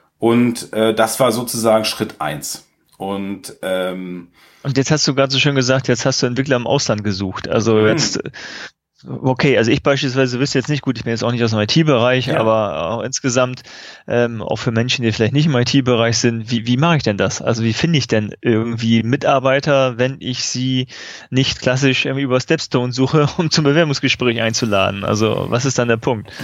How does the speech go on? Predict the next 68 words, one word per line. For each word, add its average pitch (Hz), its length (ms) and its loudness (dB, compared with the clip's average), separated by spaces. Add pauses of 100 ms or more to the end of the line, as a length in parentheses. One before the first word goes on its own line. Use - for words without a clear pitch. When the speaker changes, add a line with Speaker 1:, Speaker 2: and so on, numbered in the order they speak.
(120)
Speaker 1:
Ja, 151 140 2
das 147 160 0
wüsste 160 180 -2
ich 160 140 0
zum 139 100 0
Beispiel 135 280 0
nicht, 123 120 -4
wie 110 80 -6
das 101 200 -4
geht, 92 260 -6
ne? 131 200 2
Also 104 240 0
da 104 80 4
müsste 120 260 0
ich 110 100 -4
jetzt 113 160 0
wieder 104 180 0
gucken, 104 300 -6
wie 90 80 -10
geht 113 140 -2
das 107 120 -2
mit 107 140 -4
Stepstone, 113 560 0
wie 98 60 -4
geht 107 120 -4
das 110 140 0
mit 113 120 0
Monster 117 360 2
punkt 107 120 2
de? 107 280 2 (340)
Ähm, 104 420 2 (380)
das, 110 320 0
äh, 107 240 2 (400)
<clears throat> 117 400 -2
wäre 113 320 -4
sozusagen 113 360 -4
Speaker 2:
Das 156 80 4
könnte 180 40 2
Speaker 1:
für 170 60 2
Speaker 2:
ich 147 60 0
Speaker 1:
mich - 20 -8
Speaker 2:
dir 131 100 2
Speaker 1:
die 117 60 2
Speaker 2:
denn 117 100 0
ja 120 160 2
sagen, 120 400 2
Speaker 1:
Ja, 120 60 0
Speaker 2:
aber 123 100 4
Speaker 1:
genau, 143 200 4
Speaker 2:
interessant 104 260 2
Speaker 1:
genau. 104 100 2
Speaker 2:
ist 151 140 -2
ja 175 100 4
im 160 60 2
Moment. 170 440 2
Speaker 1:
Ja, - 280 -12
vom, 170 240 2
vom 160 180 2
Prinzip 156 260 -4
her 160 120 2
gibt's 156 180 -4
hier 156 140 0
verschiedene 143 460 0
Ansätze, 104 540 0
ne? 107 100 -2
Also 127 240 2
es 107 100 -10
gibt 127 320 -8